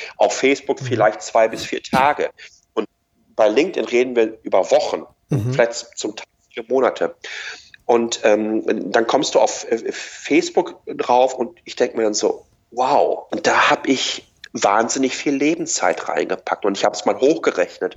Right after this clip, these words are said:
Speaker 1: Facebook war für mich natürlich auch ein Distributionskanal für meine Blogs früher, um die bekannt zu machen et cetera und die Inhalte, die wir erstellt haben. Aber, äh, wenn ich über elf Jahre so Pi mal Daumen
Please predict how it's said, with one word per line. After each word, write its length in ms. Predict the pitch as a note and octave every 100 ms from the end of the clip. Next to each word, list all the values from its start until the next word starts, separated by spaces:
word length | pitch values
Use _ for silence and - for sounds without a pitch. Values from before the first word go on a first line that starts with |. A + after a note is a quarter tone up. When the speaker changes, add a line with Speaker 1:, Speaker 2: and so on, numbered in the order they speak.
| -
Speaker 1:
Facebook 520 | A#2 B2+ B2 B2 C3
war 140 | A#2+ A#2
für 140 | A#2+
mich 160 | B2 B2
natürlich 420 | A#2 C3+ A#2+ A#2
auch 160 | A2+
ein 80 | A2
Distributionskanal 1300 | G#2 - - - - D3+ F3 - D3 C3+ B2 A#2 A#2
für 100 | G#2+
meine 220 | G2 F#2+
Blogs 340 | A2 C3+ -
früher, 480 | - - A2+ G#2+ G#2
um 140 | G2 G#2
die 80 |
bekannt 400 | - - A#2+ A#2+
zu 160 | - G#2+
machen 300 | G#2 G2+ F#2+
et 100 | F2+
cetera 520 | G#2 - F#2 F2 D#2+ - - - -
und 180 | G2+
die 100 | A2+
Inhalte, 400 | A#2+ A#2 G2+ G2+
die 140 | F#2 F2
wir 100 | -
erstellt 500 | - - - - -
haben. 300 | D2+ D2+ - - - - - -
Aber, 440 | A2 A2+ G2+ -
äh, 360 | A#2 A2 G2+ G2+
wenn 160 | G#2+ A2+
ich 140 | A#2+
über 240 | C3+ A#2 -
elf 340 | A#2+ C#3+ -
Jahre 460 | A#2+ A2 B2+ C#3+ C3
so 140 | A2+
Pi 260 | - - D3+
mal 180 | C#3+ B2+
Daumen 460 | G#2+ G#2 A#2 D#3